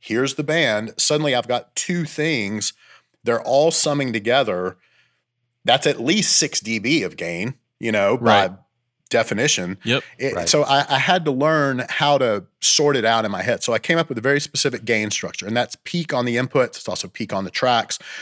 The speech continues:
Speaker 1: And then with the instruments, it only varies slightly between what the certain instruments are. So for me, I go about it. I gain things right where I want it. Let's say it's negative fifteen. I will apply whatever processing is available to me.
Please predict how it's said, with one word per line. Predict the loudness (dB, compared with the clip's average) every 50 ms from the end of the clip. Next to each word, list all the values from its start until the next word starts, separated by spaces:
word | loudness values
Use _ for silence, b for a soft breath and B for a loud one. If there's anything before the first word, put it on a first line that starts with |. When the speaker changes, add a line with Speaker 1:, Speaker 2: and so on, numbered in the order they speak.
| B B B B B B
Speaker 1:
And | -2 -2
then | 0
with | 0 0
the | 2 2 2
instruments, | 2 2 0 -2 0 0 0 0 -2 -4 -2
it | 0 2
only | 2 2 2
varies | 2 2 2 2 2 2 2
slightly | 2 2 4 2 2 2 0 -6 -8
between | -8 -8 -6 -4 -2 0
what | 0 0 -2 -2
the | -4
certain | -4 -2 0 0 0 -2 -2 -6 -10 -8
instruments | -6 -6 -4 -4 -4 -4 -6 -6 -4 -4
are. | -4 -4 -4
So | -2 -2 -2
for | -2 -2 -2 0
me, | 2 2 2 2 2 0 -2 B B B B B B -6
I | -2 2
go | 2 4
about | 4 4 4 4 4
it. | 2 0 -4 -8 _
I | -8 -4
gain | -2 -2 -2 -2
things | -2 -2 -2 -2 -4 -6 -8 -12 _ _
right | 0 2 2 2
where | 2 2
I | 2 2
want | 2 0 0 -2
it. | -4 -2
Let's | -2 0
say | 0 0
it's | -2 -2 -2
negative | -2 -2 0 -2 -2 -4
fifteen. | -6 -8 -8 -6 -6 -8 -8 -8 -12 _ _ _ _ _ _ _ _ _ _ _ _ _ _ _ _ _ _ _ -6 0
I | 2 4
will | 4 4 2
apply | 0 2 4 4 4 4
whatever | 4 2 2 2 0
processing | 0 2 2 2 2 2 0 0 0 0 -2
is | -2 -2
available | 0 2 2 4 4 2 0 -2
to | -4 -4 -4
me. | -2 -2 -2 -2 -4 -6